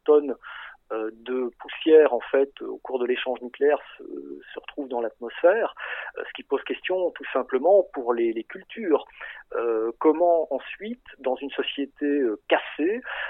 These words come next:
euh, procéder à la récolte des cultures, sachant que les schémas d'approvisionnement alimentaire, par exemple, ont été, euh,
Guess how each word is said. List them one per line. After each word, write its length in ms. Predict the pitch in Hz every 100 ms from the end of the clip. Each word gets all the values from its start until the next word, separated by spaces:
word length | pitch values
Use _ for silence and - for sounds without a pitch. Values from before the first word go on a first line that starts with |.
| - -
euh, 300 | 127 123 120 -
procéder 600 | 151 - 143 131 170 214
à 80 | 120
la 100 | 120
récolte 500 | 143 - 175 170 -
des 180 | -
cultures, 560 | - - 269 - 233 240 -
sachant 320 | 123 - 208
que 80 | -
les 80 | 113 -
schémas 280 | - 185 180
d'approvisionnement 800 | 135 - 135 127 120 131 139 135
alimentaire, 600 | 123 117 120 - 208 220 -
par 140 | 120
exemple, 460 | 117 127 202 208 127
ont 80 |
été, 380 | 123 - 180 180
euh, 220 | 131 117